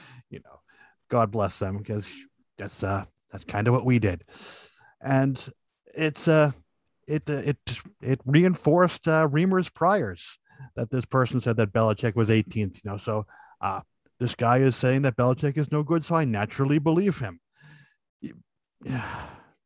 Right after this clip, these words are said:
gotta, you gotta try harder, kid. It's what it comes down to. I mean, you wanted to grow up and be Glenn Ordway, and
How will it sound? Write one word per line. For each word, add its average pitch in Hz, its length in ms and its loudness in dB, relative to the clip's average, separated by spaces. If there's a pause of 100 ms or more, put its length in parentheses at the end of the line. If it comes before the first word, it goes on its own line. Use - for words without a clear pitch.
gotta, 147 260 0 (360)
you 156 140 0
gotta 151 180 2
try 110 300 0
harder, 90 360 -4
kid. - 220 -14 (380)
It's - 140 -14
what 123 120 2
it 110 80 0
comes 107 300 -6
down 92 320 -8
to. 92 180 -12 (340)
I 117 120 -4
mean, 113 240 -4 (260)
you 135 100 2
wanted 160 260 4
to 143 100 4
grow 123 260 6
up 120 220 6
and 110 120 -2
be 110 120 -2
Glenn 117 260 2
Ordway, 101 540 0
and 92 200 -12